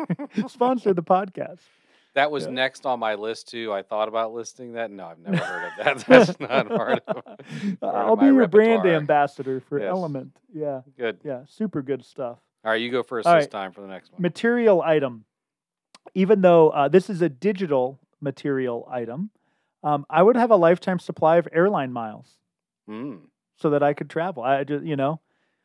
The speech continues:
Speaker 1: on all the airlines, Delta, United, Frontier, Allegiant. How great
Speaker 2: Mm-hmm.
Speaker 1: would that be?
Speaker 2: That
Speaker 1: To
Speaker 2: would be
Speaker 1: never have
Speaker 2: great.
Speaker 1: to pay for travel?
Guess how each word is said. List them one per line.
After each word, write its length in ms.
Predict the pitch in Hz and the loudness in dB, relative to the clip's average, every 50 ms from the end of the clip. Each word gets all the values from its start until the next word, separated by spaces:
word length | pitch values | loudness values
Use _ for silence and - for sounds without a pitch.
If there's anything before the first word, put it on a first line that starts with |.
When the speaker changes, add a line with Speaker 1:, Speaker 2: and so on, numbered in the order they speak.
| _ _ | _ _
Speaker 1:
on 160 | - 156 156 156 | 0 0 0 2
all 260 | - 156 160 165 175 | 6 8 8 10 10
the 160 | 170 180 175 | 8 6 6
airlines, 460 | 175 175 165 147 127 117 117 113 - | 6 4 4 2 -2 -6 -10 -10 -2
Delta, 500 | - 147 147 143 139 - 160 147 143 139 139 | 2 2 2 2 2 0 0 2 2 2 0
United, 640 | 135 127 131 139 139 139 139 139 135 135 135 139 135 - _ _ _ _ | 0 -2 0 0 0 2 2 0 0 -2 -4 -6 -12 -20 _ _ _ _
Frontier, 520 | _ - 147 143 143 _ - 147 143 143 139 | _ -14 -14 -14 -14 _ -8 -6 -4 -2 -2
Allegiant. 500 | 131 127 131 139 143 143 147 143 143 - _ _ _ _ _ _ _ 104 | -2 -4 -4 -6 -6 -6 -8 -8 -8 -12 _ _ _ _ _ _ _ -4
How 140 | 107 165 170 | -2 0 0
great 200 | 156 160 170 175 | 4 4 4 4
Speaker 2:
Mm-hmm. 40 | 151 - | 4 0
Speaker 1:
would 100 | 117 113 | -2 0
that 260 | 139 147 156 - - | 2 2 0 0 -6
be? 180 | 123 120 - _ _ _ _ _ _ _ _ _ _ _ | -14 -20 -20 _ _ _ _ _ _ _ _ _ _ _
Speaker 2:
That 80 | 95 | -6
Speaker 1:
To 40 | 151 | -4
Speaker 2:
would 60 | 147 | 0
be 60 | 143 151 | 0 0
Speaker 1:
never 180 | - 160 156 | 2 2 2
have 140 | 147 156 151 | 4 2 2
Speaker 2:
great. 80 | - - | 0 -2
Speaker 1:
to 60 | 147 | -4
pay 200 | - - 147 143 | -2 0 0 0
for 140 | - - 135 | -2 -4 -8
travel? 480 | - 143 139 135 143 139 160 190 185 | -4 -2 -2 0 -2 -2 -4 -8 -12